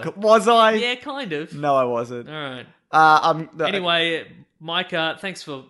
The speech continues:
Speaker 1: writing in. I'm sorry I didn't like it,
Speaker 2: <laughs>
Speaker 1: but it was
Speaker 2: Did
Speaker 1: no good.
Speaker 2: So what's the ending?
Speaker 1: The ending is, uh,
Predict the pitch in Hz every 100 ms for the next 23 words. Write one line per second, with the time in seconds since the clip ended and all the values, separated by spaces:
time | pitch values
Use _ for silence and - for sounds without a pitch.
0 | 131 135 135 156 165 175 175 - _ _
1 | - 143 - 156 147 143 127 127 113 -
2 | 113 - _ - 131 - 165 156 214 170
3 | 139 131 120 - 220 226 269 285 277 330
4 | 277 135 92 _ _ _ _ _ _ -
5 | 180 196 226 233 185 185 185 180 160 -
6 | _ _ _ 139 147 147 147 143